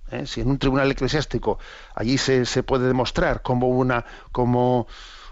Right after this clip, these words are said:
un, pues, un hombre y una mujer se, que se desposaron sacramentalmente teniendo una decisión de estar cerrados a la transmisión de la vida, a ver, eso es motivo de, no so-, no solo, no solo de, de, de un pecado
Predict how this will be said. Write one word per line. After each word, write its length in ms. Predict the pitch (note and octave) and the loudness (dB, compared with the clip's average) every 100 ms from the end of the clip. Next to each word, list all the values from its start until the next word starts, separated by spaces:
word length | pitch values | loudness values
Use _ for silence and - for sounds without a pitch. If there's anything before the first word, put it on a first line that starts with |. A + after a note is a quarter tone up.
| - | -4
un, 380 | B2 A#2+ A#2+ A2+ | 0 4 4 2
pues, 340 | A#2 A2+ - | 0 -2 -4
un 280 | - C#3+ B2 | -2 0 2
hombre 220 | C3 C3 | 2 2
y 60 | C3 | 2
una 120 | C3 | 2
mujer 320 | B2+ - D3 | 0 0 -2
se, 220 | - C3 - | 0 -2 -2
que 340 | B2 C3 A2+ | 0 0 0
se 160 | - B2 | 0 0
desposaron 580 | A2+ - A2+ D3 D3 | 0 0 0 0 0
sacramentalmente 1000 | C3 C#3 B2+ B2+ C3 D3+ D3 D3+ C3+ A2 | 0 -2 0 0 0 0 0 0 0 -2
teniendo 480 | - A#2 B2 D3 C3+ | 0 0 2 2 2
una 120 | C3+ | 2
decisión 440 | C3+ C3 C3 D3 C3+ | 2 0 0 0 0
de 60 | |
estar 220 | A#2+ D3 C3+ | 0 -2 0
cerrados 540 | C#3 - D3+ A#2+ - - - - | 0 0 0 -2 -8 -14 -18 -2
a 80 | B2+ | 0
la 80 | A#2+ | 0
transmisión 340 | A2+ A2+ C#3 | -2 0 0
de 80 | C3+ | 2
la 80 | D3 | 2
vida, 260 | D#3 - - | 2 0 0
a 100 | A#2+ | 2
ver, 220 | D#3 - | 2 0
eso 260 | C3 - C3+ | -2 0 0
es 60 | |
motivo 480 | B2+ A#2+ G#3+ A#3 A3+ D3 | 0 0 2 2 0 0
de, 300 | C#3 G3+ - - - - - | 2 2 -2 -14 -18 -10 -2
no 120 | C#3+ | 0
so-, 220 | D#3 D#3 | 2 2
no 160 | D3 E3 | 2 0
solo, 560 | - E3+ E3+ D#3 D3 - | 0 2 2 0 -8 -8
no 200 | C3+ C#3+ | -2 -2
solo 480 | - E3+ E3 D3+ - - - - - | 0 2 4 2 -2 -14 -18 -16 -6
de, 720 | C3+ B2+ C#3+ C3+ C3 B2+ B2 - - - - - - | -2 2 4 4 4 2 -2 -12 -20 -20 -16 -2 0
de, 300 | B2+ C3 C3+ | 4 2 0
de 200 | B2+ C3 | 0 0
un 100 | C3+ | 2
pecado 640 | D3 F#3 G3 C3 G#2 | 2 2 0 0 -2